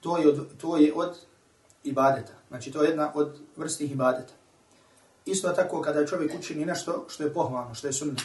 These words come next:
na primjer kada klanja sunnet, znači to je također nešto sa čim Allah, tabaraka wa ta'ala, zadovoljan i što voli. Isto tako kada učiniš stvar koja je mubah. Šta znači mubah? Mubah je stvar koja je dozvoljena. Niti je naređena,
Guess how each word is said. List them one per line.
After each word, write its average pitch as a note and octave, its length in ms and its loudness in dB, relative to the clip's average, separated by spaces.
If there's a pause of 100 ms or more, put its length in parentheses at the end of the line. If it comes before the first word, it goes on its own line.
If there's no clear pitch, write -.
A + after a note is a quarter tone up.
na C#3 80 -8
primjer D#3+ 320 -4
kada D3 220 0
klanja D#3+ 260 0
sunnet, C3+ 440 -6 (880)
znači C#3 420 -2
to F3+ 360 2
je C#3+ 140 4
također D3 400 0
nešto - 420 -2
sa D3 160 -6
čim D3 160 -8
Allah, D#3 240 2
tabaraka D3 340 0
wa C#3 60 -6
ta'ala, D3 300 4
zadovoljan D3+ 440 -2
i C#3 40 -6
što D3 160 -8
voli. B2 240 -4 (960)
Isto G3 260 0
tako G3+ 300 2
kada D#3+ 220 2
učiniš E3 580 -6
stvar E3+ 360 6
koja D3 160 4
je C#3 60 8
mubah. C3+ 380 2 (300)
Šta - 160 -4
znači D#3+ 340 2
mubah? E3+ 380 6 (600)
Mubah E3 340 4
je D3 60 0
stvar E3+ 300 4
koja C#3+ 140 -2
je C#3 60 -2
dozvoljena. C#3 440 2 (360)
Niti F#3 260 0
je D3 60 2
naređena, E3 520 0